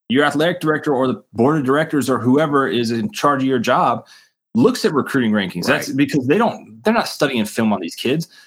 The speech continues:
Speaker 1: Where do they go? They go to Rivals. They go to two four seven. They go to all those that they go look at, "Okay, well, our class is ranked twentieth, and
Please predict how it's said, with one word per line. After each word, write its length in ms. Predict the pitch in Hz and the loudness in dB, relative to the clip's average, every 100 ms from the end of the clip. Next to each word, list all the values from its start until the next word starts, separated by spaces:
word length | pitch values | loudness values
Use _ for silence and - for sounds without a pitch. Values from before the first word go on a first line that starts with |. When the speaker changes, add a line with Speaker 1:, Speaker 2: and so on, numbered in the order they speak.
| _ - | _ -2
Speaker 1:
Where 220 | 117 165 | 0 2
do 80 | 160 | 2
they 140 | 156 | 2
go? 220 | 175 139 | 2 0
They 140 | 95 113 | 0 2
go 220 | 143 143 | 2 2
to 140 | 143 | -2
Rivals. 460 | 117 120 110 98 95 | 0 2 2 0 -2
They 120 | 110 | 0
go 140 | 135 143 | 2 0
to 40 | |
two 160 | - 139 | 0 -2
four 180 | 127 117 | 0 -2
seven. 320 | - 98 95 | -2 -2 -2
They 100 | 117 | -2
go 180 | 127 143 | 0 2
to 240 | 135 113 - | 0 -2 -2
all 160 | 120 113 | 0 2
those 320 | 107 98 - - - _ 107 | 0 -2 -6 -18 -20 _ 0
that 420 | 127 117 - - _ _ - | 2 2 -2 -10 _ _ 0
they 120 | 127 | 2
go 140 | 135 139 | 4 4
look 240 | 147 147 | 2 2
at, 200 | 135 - 127 | 0 0 -2
"Okay, 180 | 127 | 0
well, 160 | 104 110 | 0 2
our 120 | 135 | 2
class 360 | - 135 123 113 | 0 -2 -2 -4
is 120 | 101 | -4
ranked 200 | 110 - | -4 -4
twentieth, 480 | - 147 110 69 - _ _ _ 131 | -4 -2 -2 -4 -12 _ _ _ -2
and 440 | 117 104 101 | 0 0 -2